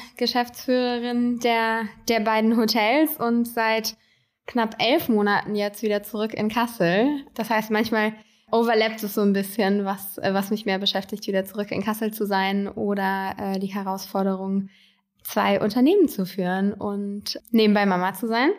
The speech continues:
Bin vor einem Jahr, äh, Mama geworden und, ähm, versuche jetzt Unternehmertum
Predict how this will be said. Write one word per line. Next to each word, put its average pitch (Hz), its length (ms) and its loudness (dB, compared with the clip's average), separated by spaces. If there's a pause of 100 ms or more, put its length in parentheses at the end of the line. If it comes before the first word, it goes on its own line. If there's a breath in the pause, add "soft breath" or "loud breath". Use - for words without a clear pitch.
(140)
Bin 214 160 -8
vor 214 200 -4
einem 208 260 -2
Jahr, 202 480 0
äh, 202 120 0
Mama 202 280 0
geworden 247 560 0
und, 226 500 -6
ähm, 226 560 -4
versuche 226 460 -2
jetzt 233 400 -2 (160)
Unternehmertum 240 1040 4